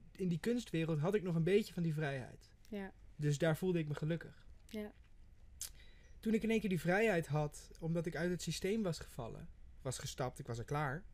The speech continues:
Speaker 1: ehm, was dat dus niet meer het geluk dat ik er eerder uit kon halen.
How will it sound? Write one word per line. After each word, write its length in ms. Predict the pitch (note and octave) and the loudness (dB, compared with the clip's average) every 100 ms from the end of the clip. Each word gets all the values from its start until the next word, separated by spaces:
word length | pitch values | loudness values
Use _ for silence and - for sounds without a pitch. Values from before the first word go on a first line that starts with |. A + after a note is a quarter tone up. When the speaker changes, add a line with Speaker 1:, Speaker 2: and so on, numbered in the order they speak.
| - - - - - - - - | -16 -16 -16 -18 -16 -16 -18 -8
Speaker 1:
ehm, 400 | F#3+ E3+ E3 D#3+ - - - - - - - - | 0 2 2 0 -4 -16 -18 -18 -20 -18 -18 -6
was 220 | E3+ F3+ | -4 0
dat 140 | G3+ | 0
dus 100 | F#3 | 0
niet 200 | F3+ A#3+ | 2 2
meer 180 | G3 F3 | 2 2
het 140 | E3 | 2
geluk 360 | - F3 F#3+ F#3+ | 0 2 2 2
dat 180 | - D3 | -4 -2
ik 160 | D3+ - | -4 -4
er 240 | D3 D3 - | -4 -4 -8
eerder 460 | - F#3 E3 D#3 D3+ - - | -2 2 2 2 -2 -10 -6
uit 200 | E3 F3 | -6 -4
kon 180 | C3 | -6
halen. 340 | A#2 A#2 C#3+ | -6 -8 -12